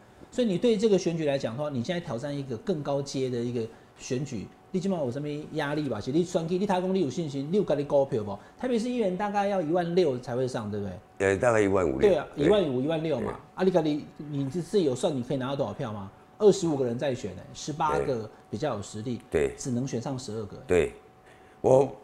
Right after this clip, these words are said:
Speaker 2: 我，我，我自己是这样的，我选举，呃，竞选总部成立那一天，我那一天椅子就一千二，哦，摆椅子摆一千二，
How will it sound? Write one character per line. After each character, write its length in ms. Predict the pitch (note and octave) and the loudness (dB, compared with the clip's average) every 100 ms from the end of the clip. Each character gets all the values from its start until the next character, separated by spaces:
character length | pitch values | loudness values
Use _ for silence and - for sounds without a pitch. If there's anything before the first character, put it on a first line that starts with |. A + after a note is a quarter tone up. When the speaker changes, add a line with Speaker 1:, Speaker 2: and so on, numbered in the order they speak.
| - - | -20 -6
Speaker 2:
我， 200 | B2+ B2+ | 0 2
我， 340 | B2+ C3 B2 - | 4 4 2 4
我 100 | B2+ | 2
自 160 | F#3 D3 | 4 4
己 140 | G2 | 4
是 160 | A2 F#2 | 2 2
这 80 | |
样 100 | F#2 D2+ | 4 4
的， 160 | G1+ - - - - - - - - - - | -2 -8 -14 -20 -20 -20 -20 -20 -20 -6 2
我 100 | B2 | 4
选 220 | D#3+ F#3 | 6 6
举， 220 | C#3+ C3+ - | 4 0 2
呃， 300 | B2+ B2 B2 - - | 6 6 2 -4 4
竞 140 | F#3+ | 8
选 120 | C3 | 8
总 140 | G#2+ A2 | 8 6
部 100 | C3+ | 4
成 160 | G2 | 2
立 120 | G#2+ A2 | 4 4
那 140 | F#2 | 4
一 40 | |
天， 260 | F2+ F2 E2+ - - - - - - - - - - - - - - | 2 0 0 -8 -20 -20 -20 -20 -20 -20 -20 -20 -20 -20 -20 -20 -2
我 100 | - | 2
那 120 | E3 | 6
一 40 | E3+ | 8
天 340 | E3+ E3+ E3 - - | 8 6 2 -2 -6
椅 160 | A2 F#2+ | -4 -2
子 260 | F#2 G#2+ | -2 -4
就 260 | F#2 A#2+ A2+ | -2 -2 -2
一 60 | - | -8
千 260 | - G#2 G2+ | -2 2 2
二， 220 | E2 - - - - - - - | 2 0 -10 -20 -20 -20 -20 -8
哦， 200 | C#2+ C2 - | -2 -2 2
摆 100 | G2+ | 4
椅 160 | B2 F#2+ | 4 2
子 160 | E2 E2 | 0 -4
摆 160 | A#1+ | -2
一 80 | E2 | -4
千 180 | F2 D#2 | -2 -2
二， 200 | D#2 | -2